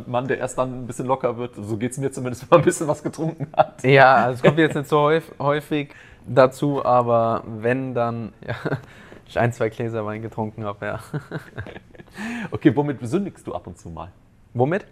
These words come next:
Speaker 1: Womit sündigst du ab und zu mal?
Speaker 2: Ja, definitiv Essen, Pizza, Burger gehört dazu. Ab und zu braucht man das.
Speaker 1: Das stimmt.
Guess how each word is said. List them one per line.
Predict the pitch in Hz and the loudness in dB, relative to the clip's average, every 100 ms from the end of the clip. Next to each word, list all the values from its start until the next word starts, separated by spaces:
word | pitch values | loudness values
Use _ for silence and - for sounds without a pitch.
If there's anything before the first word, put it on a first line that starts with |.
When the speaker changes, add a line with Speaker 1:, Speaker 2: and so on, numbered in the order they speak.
| - | -8
Speaker 1:
Womit | 101 107 123 - | -2 0 -2 -6
sündigst | 104 127 160 - - - - | -8 -6 -6 -10 -16 -18 -8
du | 101 | -6
ab | 95 | -6
und | 95 90 | -8 -14
zu | 101 | -14
mal? | 90 85 85 _ _ _ _ _ - | -12 -14 -16 _ _ _ _ _ -8
Speaker 2:
Ja, | 117 110 | -4 -2
definitiv | 104 104 110 107 - 110 107 - - - - _ - - | 0 0 -2 -8 -6 -6 -6 -12 -20 -20 -20 _ -20 -6
Essen, | - 113 - 110 110 - - - | -2 0 0 -6 -8 -18 -20 -8
Pizza, | - 120 - 107 104 - - - - _ _ _ - | -4 -2 2 2 2 -6 -20 -20 -20 _ _ _ 2
Burger | 104 107 113 104 - - - _ _ _ _ _ _ - - | 4 6 2 -4 -8 -18 -20 _ _ _ _ _ _ -20 0
gehört | 104 101 104 | 4 4 4
dazu. | 98 - 104 | -4 -4 -6
Ab | - - | -4 -4
und | 101 | -6
zu | - 101 104 - - | -6 -8 -8 -16 -10
braucht | - 104 107 | 0 0 0
man | 101 | -8
das. | 104 - - - - - - | -10 -14 -20 -20 -20 -12 -4
Speaker 1:
Das | - | -4
stimmt. | - 90 98 | -2 -8 -10